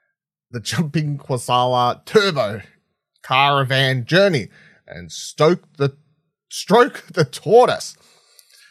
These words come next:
According to the report, which includes a screenshot of a letter sent out to developers, Sony will be implementing a number of extra steps to deter or eliminate the release of spam and copy-paste software. Games falling under Sony's definitions of this practice could be subject to various actions, such as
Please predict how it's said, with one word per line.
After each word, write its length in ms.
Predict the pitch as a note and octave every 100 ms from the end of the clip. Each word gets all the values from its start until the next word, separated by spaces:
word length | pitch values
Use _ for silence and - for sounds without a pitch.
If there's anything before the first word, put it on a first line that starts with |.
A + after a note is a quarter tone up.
| _
According 400 | A2+ F#3+ A#3+ B3
to 80 | G3
the 80 | F3
report, 380 | C#3 C3 A#2+ -
which 160 | B2+
includes 320 | B2 A2+ B2
a 40 | A2+
screenshot 420 | - B2 A#2 B2
of 80 | G#2
a 60 | G#2
letter 240 | A2+ G#2+
sent 380 | G#2 C3 A2 -
out 200 | G#2+ -
to 60 | A#2
developers, 520 | G2+ D#2+ - - F#2+ _ _ _
Sony 340 | - D3+ F#3 G3
will 140 | E3
be 160 | C#3+ A2+
implementing 520 | C3 C3+ B2 A2+ A#2+
a 60 | G#2
number 200 | A2 G#2+
of 60 | -
extra 340 | C#3+ D3+ - D3+
steps 340 | - B2 -
to 100 | -
deter 460 | A2 G#2 - D3+ F#3 -
or 200 | D3+ A#3+
eliminate 500 | A#3+ G3 A2+ G2 F#2 _ _ _ _ _
the 80 | G#2
release 300 | A2 A#2 B2+
of 60 | A#2
spam 460 | - A#2 B2 C3+
and 80 | B2
copy-paste 840 | - C3 D3 C#3 B2+ A2 - - -
software. 560 | - - A#2 - C#2 - _ -
Games 240 | A#2+ A2+
falling 260 | C3+ A#2+ A2+
under 140 | A2+
Sony's 360 | A2 A#2+ A2 G2
definitions 540 | A#2 A2+ A2 - A2
of 100 | G2+
this 120 | F#2+
practice 360 | - G#2 - G2+
could 220 | - D3
be 80 | F3+
subject 440 | E3+ E3 B2 G#2
to 60 | -
various 360 | G2+ G#2+ A2 A2
actions, 300 | F#2 F2+ F#2+
such 200 | F#2 G#2+
as 220 | G2+